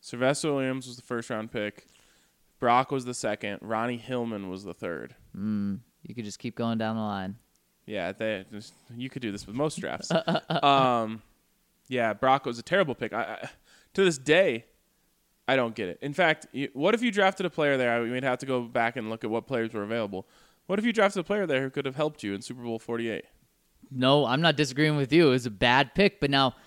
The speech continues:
Speaker 2: my question to you is, you say every move leading up to a Super Bowl championship is a good move. So wasn't this a good move? And couldn't John convince himself it was a good move?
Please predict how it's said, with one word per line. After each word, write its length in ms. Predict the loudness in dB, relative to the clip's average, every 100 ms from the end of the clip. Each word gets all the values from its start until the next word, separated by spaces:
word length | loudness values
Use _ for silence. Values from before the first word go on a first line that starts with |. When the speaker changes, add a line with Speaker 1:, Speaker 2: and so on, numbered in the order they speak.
| _
Speaker 2:
my 140 | 0
question 400 | 2 4 2 0 -2
to 140 | 2
you 140 | 8
is, 260 | 10 8 4 -14 _ _ _
you 160 | 0 0
say 300 | 6 6 6 4
every 320 | 2 4 2
move 320 | 2 0 0
leading 320 | 0 2 2
up 140 | 0 -2
to 80 |
a 60 | -4
Super 280 | -4 -6 -2
Bowl 180 | 0 0
championship 1500 | 2 2 2 -2 -2 -4 -8 _ _ _ -18 0 2 2 0 -12 _ _
is 140 | -6
a 60 | 0
good 200 | 0 0
move. 400 | -2 -4 -8 _ _
So 200 | -2 2
wasn't 260 | 2 2
this 100 | -2
a 40 | -2
good 160 | -2
move? 280 | 0 -2 -4 _ _ _ _
And 160 | -4 0
couldn't 440 | 2 2 0 -6
John 680 | -4 0 2 2 2 -2 -6 _ _ _ _ _
convince 400 | -4 -2 0 0
himself 440 | -2 -4 -4 -6 -8
it 20 |
was 160 | -14 -12
a 40 |
good 180 | -12 -12
move? 140 | -14